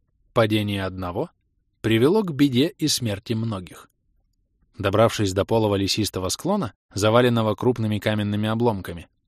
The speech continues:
не делая паузы, я начал подниматься вверх, лавируя между деревьями, избегая встречи с обитающими здесь мобами. В руке зажат боевой жезл,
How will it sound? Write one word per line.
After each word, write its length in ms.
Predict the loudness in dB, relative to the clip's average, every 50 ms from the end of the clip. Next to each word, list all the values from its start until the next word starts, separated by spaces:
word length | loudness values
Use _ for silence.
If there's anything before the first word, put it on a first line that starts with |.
| _ _ _ _ _ _ _ _ _ 2
не 140 | 2 4
делая 340 | 6 6 6 8 6 6 4
паузы, 400 | 4 4 4 4 4 4 2 2
я 140 | 2 2 0
начал 320 | 0 -2 0 0 -2 0
подниматься 540 | 0 0 0 2 2 0 0 -2 -2 -4 -4
вверх, 440 | -6 -4 -6 -8 -8 -8 -10 -14 -20 _ _ _ _ _ _ _ -4
лавируя 420 | -2 0 2 2 2 2 0 0
между 240 | -2 -4 -4 -4 -4
деревьями, 500 | -4 -4 -4 -2 -2 -2 -2 -4 -4 -6 -8 _ _ 0
избегая 440 | 0 2 2 2 2 2 2 2 2
встречи 360 | 0 2 0 0 2 0 -2
с 100 | -2 0
обитающими 640 | 0 0 2 2 2 2 0 0 -2 -2 -2 -2
здесь 320 | -2 -2 -2 -2 -2 -4 -4
мобами. 420 | -4 -4 -6 -6 -8 -10 -12 -16 _ _ _ _ _ _ _ _ _ _ _ _ _ _ _ _ _ _ -6
В 100 | -2 2
руке 280 | 2 2 4 4 2 4
зажат 340 | 4 2 4 4 2 2 2
боевой 380 | 4 4 4 4 4 2 0
жезл, 420 | 0 -2 -4 -4 -2 -4 -4 -4